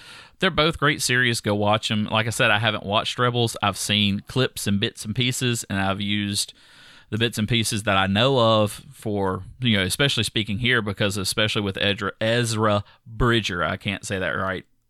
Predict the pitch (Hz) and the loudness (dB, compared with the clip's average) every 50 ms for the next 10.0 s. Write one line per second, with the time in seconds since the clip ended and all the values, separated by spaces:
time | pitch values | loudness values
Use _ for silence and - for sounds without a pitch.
0 | _ - - - _ - - - - 104 101 - - - - - 104 90 90 90 | _ -20 -20 -20 _ -10 -6 -2 0 0 -2 -2 -4 -8 -6 -4 -2 -2 -2 -2
1 | - 95 98 92 82 80 80 - - 110 - - - - - - - - - - | -2 0 0 0 0 -2 -4 -4 -4 -6 -8 -12 -18 -18 -18 -18 -18 -18 -18 -20
2 | - - - 107 104 98 92 90 92 - - - _ - - - 85 98 95 92 | -18 -6 -2 0 2 4 4 2 0 -2 -6 -10 _ -12 -4 -2 0 2 2 2
3 | 92 92 98 - 87 - - _ _ _ _ - - - - - - - 87 80 | 0 -2 -4 -6 -8 -8 -10 _ _ _ _ -20 -20 -20 -20 -8 -4 -4 -4 -4
4 | - - 107 107 110 110 110 107 110 117 - 120 110 107 104 104 - _ - - | -4 -4 -2 0 0 2 2 0 0 0 0 0 0 0 -2 -4 -8 _ -4 0
5 | 101 107 107 107 104 - - - - - _ _ _ _ _ _ _ _ _ - | 0 0 0 0 -2 -6 -8 -12 -20 -20 _ _ _ _ _ _ _ _ _ -4
6 | - - 127 113 110 - - 110 110 101 117 139 143 - _ - 120 123 107 110 | -2 0 2 2 2 2 0 -2 -2 -4 -6 -12 -14 -18 _ -6 -6 -4 -4 -2
7 | 101 120 117 117 - - - 120 120 120 110 - - 117 107 98 - 107 92 87 | 0 0 0 0 -2 -2 0 2 2 2 2 0 -2 -2 -2 -2 -2 -4 -4 -4
8 | - - 98 101 120 127 113 98 98 98 95 98 101 104 - - 101 98 92 - | -2 0 2 2 2 2 2 0 0 0 0 0 0 -2 -2 -2 -2 -2 -2 -4
9 | 98 - 92 95 - - - - 92 90 90 - - - - - - - - | -6 -6 -6 -6 -6 -6 -8 -8 -8 -6 -6 -6 -6 -6 -6 -6 -6 -6 -6